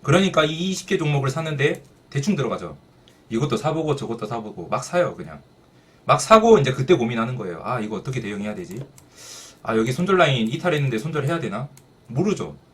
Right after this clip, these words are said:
어떻게 대응하는지를 몰라요. 아, 이거를 올라가고 있는데 이거 팔아야 되나? 더 올라가면 어떡하지?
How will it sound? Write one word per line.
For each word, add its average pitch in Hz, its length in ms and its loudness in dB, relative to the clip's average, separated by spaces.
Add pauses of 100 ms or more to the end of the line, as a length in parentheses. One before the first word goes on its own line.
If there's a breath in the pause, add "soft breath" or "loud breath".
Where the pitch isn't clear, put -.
(120)
어떻게 175 280 0
대응하는지를 170 540 0
몰라요. 92 320 -10 (360 soft breath)
아, 139 100 -2
이거를 165 320 6
올라가고 151 520 4
있는데 151 180 -4
이거 113 120 -4
팔아야 196 260 0
되나? 131 360 -4
더 - 100 -6
올라가면 143 360 0
어떡하지? 82 440 -14